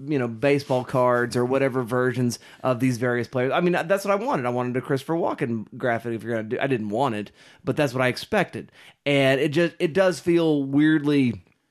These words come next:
stitched in, though that fight scene is excellent.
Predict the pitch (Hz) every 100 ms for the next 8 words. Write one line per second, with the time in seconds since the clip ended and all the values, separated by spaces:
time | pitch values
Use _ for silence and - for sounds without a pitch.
0 | _ _ _ _ - - 156 143 - 139
1 | 131 - - 139 151 135 113 - 160 185
2 | - 139 120 107 - _ - 113 117 113
3 | 110 85